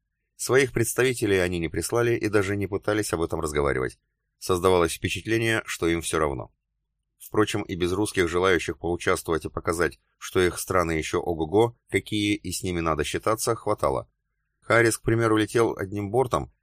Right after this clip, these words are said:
с пьяными до изумления, расхристанными испанцами, неожиданно хмурыми и неразговорчивыми итальянцами,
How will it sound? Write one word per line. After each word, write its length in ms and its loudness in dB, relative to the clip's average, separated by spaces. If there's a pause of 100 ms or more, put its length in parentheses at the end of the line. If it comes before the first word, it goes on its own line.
(100)
с 140 -12
пьяными 480 0
до 180 4
изумления, 680 0
расхристанными 880 -2
испанцами, 600 -2 (340)
неожиданно 540 2
хмурыми 400 -2
и 120 -4
неразговорчивыми 840 0
итальянцами, 640 -2